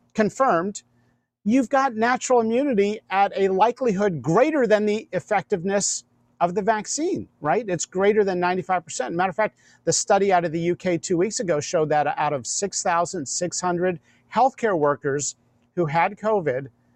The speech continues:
less than one percent developed a reinfection. We don't see reinfections, okay?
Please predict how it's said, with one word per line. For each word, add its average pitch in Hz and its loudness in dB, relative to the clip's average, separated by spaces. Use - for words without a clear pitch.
less 165 0
than 175 0
one 190 2
percent 208 -2
developed 147 -2
a - -2
reinfection. 151 -4
We 135 -2
don't 147 -4
see 165 -2
reinfections, 143 -8
okay? 135 -6